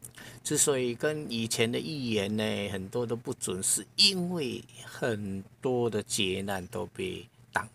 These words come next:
住了，是那一部分的劫难被挡住了，所以不准，而不是说这些古圣先贤留下预言中弥勒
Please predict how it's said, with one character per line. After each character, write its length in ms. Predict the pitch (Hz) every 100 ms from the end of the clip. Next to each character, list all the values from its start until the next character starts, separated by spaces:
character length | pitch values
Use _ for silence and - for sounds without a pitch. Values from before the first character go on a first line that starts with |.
| 123 117
住 260 | 113 87
了， 160 | 90 -
是 160 | - 120
那 300 | 147 156 151
一 80 |
部 340 | 139 - 135 113
分 360 | - 127 107
的 120 | 92 92
劫 300 | - 95 98
难 160 | 98 92
被 120 | 95
挡 220 | - 85 85 90
住 200 | 95 87
了， 120 | 90
所 200 | - 92
以 100 | 87
不 120 | - -
准， 260 | - 76 - - - - - - - -
而 140 | 87 90
不 180 | 87
是 220 | 85 98 85
说 260 | 90 87 -
这 120 | 92
些 440 | - 90 87 87 -
古 200 | 101 92 87
圣 280 | 135 104
先 240 | 95 110 101
贤 280 | - 85 90
留 240 | 92 98
下 520 | - 131 101 98 - - - - - 151
预 200 | 123 101
言 220 | 87 90
中 280 | - 92 95 101
弥 260 | 104 101 113
勒 260 | 117 95